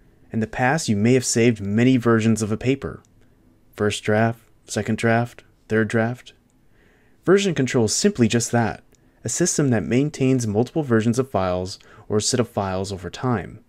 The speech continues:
Similarly, when writing code, you would like to save many versions of your work. There are a wide variety of issues that could possibly occur when you're writing code.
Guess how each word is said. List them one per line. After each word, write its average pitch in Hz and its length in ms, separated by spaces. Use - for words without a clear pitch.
Similarly, 110 920
when 117 140
writing 135 320
code, 127 460
you 127 80
would 120 120
like 120 280
to 117 100
save 131 420
many 120 260
versions 107 380
of 92 120
your 90 100
work. 92 480
There 131 180
are 117 40
a 104 60
wide 131 340
variety 123 320
of 104 120
issues 104 320
that 98 100
could 95 140
possibly 135 440
occur 113 360
when 101 180
you're 98 100
writing 95 300
code. 92 400